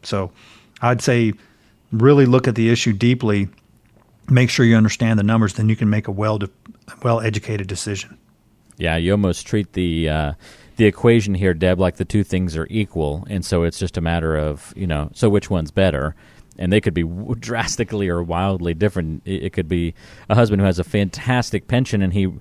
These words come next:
Speaker 2: rarely put anything into the four oh one K, or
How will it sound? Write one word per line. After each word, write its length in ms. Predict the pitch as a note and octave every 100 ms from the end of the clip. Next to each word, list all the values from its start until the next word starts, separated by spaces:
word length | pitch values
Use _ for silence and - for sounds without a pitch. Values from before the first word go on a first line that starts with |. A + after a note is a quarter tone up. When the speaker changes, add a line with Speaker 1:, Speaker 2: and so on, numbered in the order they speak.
| - -
Speaker 2:
rarely 320 | G2 A2 A#2 G#2+
put 180 | G#2
anything 320 | A2+ D#3+ G#2+ F2+
into 140 | D#2+
the 80 | D#2+
four 240 | F#2 F2+
oh 40 | D#2+
one 160 | D#2+
K, 380 | D2+ E2 D#2 F#2+
or 380 | - G2 F#2